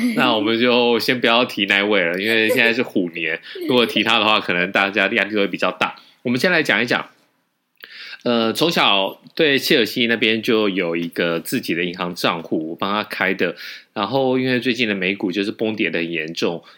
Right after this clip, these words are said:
Speaker 2: 之前一直有在讲，但是因为工作太忙了，一直没有去做的一件事情，就是要帮他开一个副委托的一个账户。然后开了副委托的账户之后呢，就可以把他这一次，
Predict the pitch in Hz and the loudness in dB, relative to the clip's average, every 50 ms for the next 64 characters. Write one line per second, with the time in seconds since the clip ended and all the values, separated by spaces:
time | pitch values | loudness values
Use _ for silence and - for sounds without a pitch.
0 | _ _ - 165 170 156 165 127 104 - 151 151 127 - 117 107 98 92 107 120 | _ _ -4 -4 -2 2 2 2 2 2 0 -2 0 0 0 0 2 2 0 0
1 | 113 - - 110 80 82 87 110 117 - 127 123 117 113 - - 120 113 110 117 | 0 0 -2 -4 -2 -2 -2 -4 -4 -4 -2 -2 -2 -2 -2 -2 -4 -2 -2 -2
2 | 107 - - - 101 92 87 80 78 87 101 120 110 113 107 107 101 90 90 110 | -2 -2 -2 -2 -2 -2 -4 -8 -8 -6 -6 -4 -4 -4 -4 -2 -2 -2 -4 -6
3 | 104 - - 110 98 92 87 90 107 101 95 - - 95 - 87 82 85 95 - | -4 -2 -2 0 0 0 -2 -4 -4 -4 -4 -4 -6 -6 -6 -6 -6 -6 -4 -2
4 | - 101 104 - - 95 98 98 92 - - 98 98 104 95 87 - 104 85 80 | -2 -2 -2 -2 -2 -4 -4 -4 -6 -4 -2 -2 0 0 -2 -4 -2 -4 -4 -4
5 | - - - - - _ - - - 165 123 107 87 - - - - 110 104 104 | -6 -10 -20 -20 -20 _ -6 0 2 2 2 2 0 -2 -4 -4 -2 -2 0 0
6 | 107 92 92 90 95 90 85 - - - 90 80 78 - - 123 - - - - | 0 -2 -2 -2 -2 -2 -2 -2 -2 -2 -2 -2 -6 -4 -2 -2 -2 -2 -6 -12
7 | - - - _ - 110 113 120 - 226 202 156 - - - _ _ _ - - | -20 -20 -12 _ 0 0 0 0 0 0 0 0 -2 -4 -10 _ _ _ -20 -20
8 | - _ _ _ _ _ _ _ _ _ _ _ _ _ - - _ - - 147 | -20 _ _ _ _ _ _ _ _ _ _ _ _ _ -20 -20 _ -6 -2 0
9 | 143 139 - 160 139 120 107 107 123 120 113 - 120 113 113 120 117 107 110 107 | 0 0 2 2 2 4 4 4 2 0 2 0 0 0 0 0 0 0 0 0
10 | 107 107 107 98 92 90 87 113 101 - 98 98 - 92 82 - 107 113 113 - | 0 0 0 -2 -2 -4 -4 -4 -2 -2 -2 -2 -2 -2 -4 -2 -4 -4 -2 0
11 | 127 127 139 151 147 - - 165 135 95 - | 0 2 2 0 0 0 0 0 0 0 -2